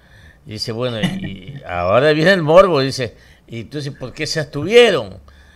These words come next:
Si ellos entonces aquí, ¿qué, qué pasó?". Recuerden que, que el ecuatoriano no es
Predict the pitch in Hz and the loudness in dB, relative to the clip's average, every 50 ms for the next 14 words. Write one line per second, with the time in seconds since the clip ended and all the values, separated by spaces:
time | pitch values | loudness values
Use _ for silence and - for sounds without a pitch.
0 | _ _ - - 120 123 131 139 147 139 139 131 123 120 104 92 - 127 135 135 | _ _ -16 -10 -8 -4 -2 -2 -2 -2 -2 -4 -4 -6 -6 -8 -10 -10 -8 -8
1 | - 135 127 120 113 107 95 95 - - 92 - _ - 131 135 107 - - 143 | -8 -8 -6 -6 -6 -6 -8 -8 -10 -12 -12 -12 _ -12 -12 -12 -12 -12 -6 -4
2 | 143 139 - - 147 139 - 147 123 - 175 190 180 139 104 87 - - - - | -4 -4 -4 -6 -8 -4 -2 -2 0 2 4 6 6 6 4 2 -2 -12 -20 -20
3 | - - - - _ _ - - - - - - - 208 208 208 208 143 - 160 | -20 -20 -20 -20 _ _ -20 -18 -12 -12 -12 -10 -6 -6 -2 -2 -4 -4 -2 -2
4 | 156 139 127 110 87 85 - _ _ _ _ - - _ _ _ - 117 117 117 | 0 0 0 -2 -4 -8 -12 _ _ _ _ -20 -20 _ _ _ -6 -4 -2 0
5 | 117 117 113 113 113 113 113 117 120 - 117 117 - - 131 127 135 151 156 160 | 0 0 0 0 -2 -2 -2 -4 -4 -2 -2 -4 -4 -2 -4 -2 0 0 0 0
6 | 156 156 147 139 135 131 135 139 143 143 143 143 143 147 147 143 139 131 123 - | 0 -2 -4 -6 -4 -4 -2 -2 -2 -2 -2 -2 0 0 0 0 0 -2 -4 -6
7 | - - | -12 -14